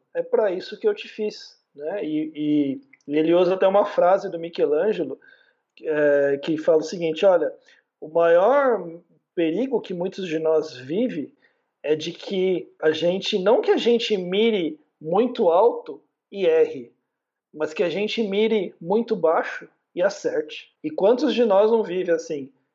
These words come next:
mirando baixinho, mirando mirradinho, e lógico que acerta, porque é muito fácil, né?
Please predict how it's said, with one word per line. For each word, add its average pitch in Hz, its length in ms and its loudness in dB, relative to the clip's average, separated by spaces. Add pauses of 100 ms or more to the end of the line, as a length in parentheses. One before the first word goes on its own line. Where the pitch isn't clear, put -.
(120)
mirando 175 680 0 (160)
baixinho, 320 760 -2 (380)
mirando 185 680 2
mirradinho, 202 760 0 (120)
e 269 180 2
lógico 294 480 4
que - 120 -8
acerta, 370 460 -2
porque 160 280 -6
é 147 40 0
muito 147 240 -6
fácil, - 460 0 (200)
né? 151 240 -8